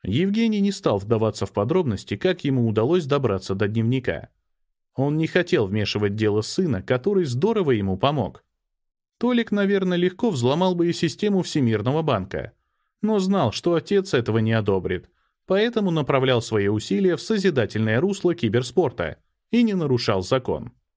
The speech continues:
Евгению пришлось в буквальном смысле наступить себе на горло, когда он попросил сына о помощи в этом сложном деле. Но прокурор не ожидал, что тот, копаясь в телефоне девушки, обнаружит там следы удаленных документов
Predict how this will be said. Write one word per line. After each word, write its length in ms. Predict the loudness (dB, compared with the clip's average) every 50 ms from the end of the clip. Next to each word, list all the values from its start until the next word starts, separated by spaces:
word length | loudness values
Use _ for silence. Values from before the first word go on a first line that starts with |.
| _ _ _ _ _ _ _ -2
Евгению 600 | 0 2 2 2 2 2 2 2 4 2 2 0
пришлось 460 | 0 -2 -2 0 2 2 2 2 0
в 60 | 0
буквальном 520 | -2 -2 -2 0 0 0 0 2 0 0 -2
смысле 520 | -2 -2 -2 0 0 0 0 0 0 2
наступить 520 | 2 0 -2 0 0 -2 0 0 -2 -2 -2
себе 280 | 0 0 2 2 2
на 120 | 2 0 0
горло, 380 | 0 0 0 0 -2 -4 -4
когда 340 | -2 0 0 0 2 2 0
он 200 | 2 2 0 0
попросил 500 | 0 0 0 0 0 0 0 0 -2 -2
сына 380 | -2 -2 -2 0 0 0 0 0
о 40 |
помощи 600 | 0 0 0 0 0 -2 -4 -6 -6 -6 -6 -6 _ _ _ -4
в 140 | 0 2 2
этом 240 | 2 2 0 -2 -2
сложном 500 | -2 0 0 0 0 0 0 0 0 2
деле. 400 | 2 0 0 -2 -4 -12 -14 -16 _ _ _ _ _ _ _ _ _
Но 220 | -4 -2 0 0 0
прокурор 480 | 0 0 0 2 2 2 2 2 0
не 100 | 0 0
ожидал, 480 | 2 2 2 2 2 2 2 2 2 0
что 240 | 0 -2 -2 -2 0
тот, 300 | 0 0 0 0 0 0
копаясь 480 | -2 0 2 2 2 2 2 0 -2
в 20 | -2
телефоне 460 | -2 -2 -2 0 -2 0 0 0 0
девушки, 600 | 0 0 0 0 0 -2 0 0 0 0 -2 -6 _ _ _ _ _ _
обнаружит 640 | -2 -2 0 0 0 0 0 0 0 0 0 0 0
там 180 | 0 -2 0
следы 440 | 0 0 0 0 0 0 0 0 0
удаленных 540 | 0 2 2 2 2 2 0 0 0 0 0
документов 720 | -2 -2 0 0 0 2 0 0 -2 -4 -8 -10 -10 _